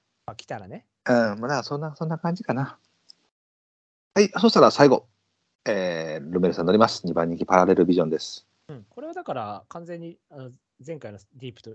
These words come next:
Speaker 1: 一緒のパターンですよね。
Speaker 2: ですよね。
Speaker 1: そう。
Speaker 2: うん。
Speaker 1: で、やっぱ結局、違うのはやっぱディープと絆だよっていう
Speaker 2: うん。
Speaker 1: とこに落ち着くと思うんですよ。
Speaker 2: うん。
Speaker 1: 一応この馬っ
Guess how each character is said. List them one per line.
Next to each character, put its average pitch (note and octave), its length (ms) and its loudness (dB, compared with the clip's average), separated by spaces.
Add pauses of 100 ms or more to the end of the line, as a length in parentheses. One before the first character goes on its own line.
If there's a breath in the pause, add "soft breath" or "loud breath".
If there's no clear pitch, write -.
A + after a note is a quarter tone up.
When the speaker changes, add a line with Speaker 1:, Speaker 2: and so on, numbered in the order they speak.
(120)
Speaker 1:
一 - 100 -20
緒 C#3 100 -16
の A#2+ 60 -18
パ B2 100 -20
タ A2+ 120 -18
ー - 20 -18
ン F2+ 60 -20
で - 60 -20
す - 80 -20
よ A2 80 -20
ね。 - 140 -6
Speaker 2:
で C#3+ 120 8
す - 100 2
よ G2+ 60 4
ね。 A#2 260 2 (180)
Speaker 1:
そ A#2 220 -10 (260)
う。 C3+ 60 -4
Speaker 2:
う - 20 2
ん。 B2+ 100 4
Speaker 1:
で、 - 80 0
や - 120 -6
っ - 40 -20 (320)
ぱ C4 100 -10
結 - 180 -20
局、 - 460 -12 (180)
違 G3 40 -10
う G4 180 -10
の D3 60 -10
は B2+ 40 -8
や A#2 60 -8
っ - 20 -20
ぱ - 80 -14
デ A#2 60 -16
ィ A2 40 -20 (200)
ー G#4 40 -16
プ - 60 -20
と D#4 100 -10
絆 C3+ 320 -12
だ C3+ 60 -10
よ C3 80 -10
っ - 40 -18 (200)
て A2 80 -18
い G#2+ 260 -14
う A2 160 -14
Speaker 2:
う C3+ 80 2 (240)
ん。 D#2 120 -8 (100)
Speaker 1:
と D#3 100 -10
こ A2 100 -8
に D3 60 -12
落 A#2 260 -16
ち - 60 -20
着 - 160 -20
く - 80 -20
と - 120 -10
思 C3 260 -14
う F3+ 60 -12
ん A#2 80 -14
で G2 100 -20
す - 140 -20
よ。 F#2 80 -20 (260)
Speaker 2:
う C3+ 80 4
ん。 F2+ 340 4 (280)
Speaker 1:
一 G3 180 -14
応 D4 60 -12
こ D#4 160 -14
の C#4+ 100 -12
馬 D#4 140 -12
っ - 40 -14